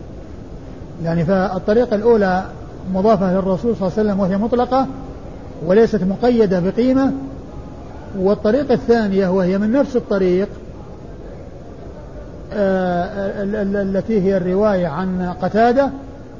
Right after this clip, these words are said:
كلها عن قتادة. الطريقة الثانية فيها تقييد بأنها خمسة دراهم، والطريقة الأولى مطلقة.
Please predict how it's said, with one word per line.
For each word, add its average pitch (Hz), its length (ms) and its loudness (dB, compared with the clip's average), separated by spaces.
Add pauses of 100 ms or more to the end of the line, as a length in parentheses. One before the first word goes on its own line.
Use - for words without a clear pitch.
كلها 208 560 2
عن 208 160 -6
قتادة. 240 540 0 (1120)
الطريقة 247 380 0
الثانية 208 400 0
فيها 190 280 0
تقييد 202 460 -2
بأنها 190 260 0
خمسة 214 280 -2
دراهم، 247 480 0 (420)
والطريقة 220 480 0
الأولى 202 520 0
مطلقة. 180 460 0